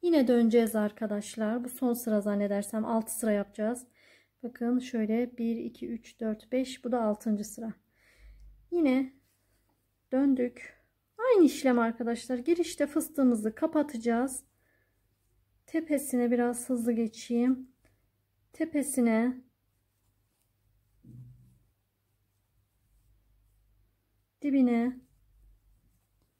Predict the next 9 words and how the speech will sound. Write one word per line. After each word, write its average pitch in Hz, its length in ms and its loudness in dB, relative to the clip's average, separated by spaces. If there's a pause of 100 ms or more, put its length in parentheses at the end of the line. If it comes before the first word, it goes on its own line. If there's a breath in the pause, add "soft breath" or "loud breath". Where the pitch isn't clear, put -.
(1300)
pardon, 226 600 -6
ben 226 160 -2
hızlandıkça 233 640 -4
ipim 233 240 -6
takılır 220 420 -4
benim 202 200 0
genelde. 208 500 -4 (960)
Yan 294 220 6
tarafa. 208 480 -2